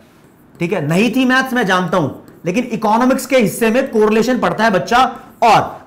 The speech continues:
अब एक नया item आएगा, regression। बाबू ये मत छोड़ना, ये काम की चीज है, ये मैं इसलिए बता रहा हूं क्योंकि end days के अंदर ये चीजें cover अप हो सकती हैं, बहुत आसानी से कवर अप हो जाएंगी, बस शिद्दत से पढ़ाई करने की जरूरत है। अब तुम कहोगे "सर time manage नहीं हो रहा",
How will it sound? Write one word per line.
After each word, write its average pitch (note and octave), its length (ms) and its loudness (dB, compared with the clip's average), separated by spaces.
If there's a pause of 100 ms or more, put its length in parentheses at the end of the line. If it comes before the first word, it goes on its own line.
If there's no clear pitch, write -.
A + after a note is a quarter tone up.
(100)
अब A#3 140 2
एक C4 140 4
नया A3 240 4
item A#3+ 340 4
आएगा, G3 300 2
regression। F#3+ 600 2 (2250)
बाबू A3+ 220 0
ये F3+ 260 2
मत G#3+ 160 0
छोड़ना, B2+ 440 -6 (580)
ये G#3+ 140 4
काम G#3+ 260 2
की A3+ 100 -2
चीज G3+ 200 -4
है, C#4+ 120 4
ये C4 380 2
मैं B3+ 100 2
इसलिए B3+ 260 2
बता A3 240 4
रहा G#3+ 100 4
हूं C4+ 60 0
क्योंकि - 180 -4 (140)
end A#3 240 0
days G#3+ 240 4
के G#3 80 0
अंदर G3 180 2
ये A3 160 2
चीजें A3+ 280 -2
cover G3 240 4
अप D3+ 100 -2
हो D#3 80 0
सकती F#3 260 -4
हैं, C3 240 -2 (280)
बहुत B3+ 180 0
आसानी A3 320 0
से A#3+ 100 2
कवर A3+ 240 0
अप G3 60 -4
हो F3 80 -2
जाएंगी, F3 260 -2
बस C4 140 2
शिद्दत A3+ 360 0
से G#3+ 160 2 (360)
पढ़ाई F#3 220 2
करने A3+ 260 0
की A3+ 80 0
जरूरत F#3 280 2
है। B3 60 4
अब G3 120 -2
तुम A#3 200 -6
कहोगे A3+ 200 2
"सर A#3+ 120 0
time G#3 240 0
manage G3+ 260 0
नहीं G3 100 0
हो D#3 100 2
रहा", C#3+ 120 2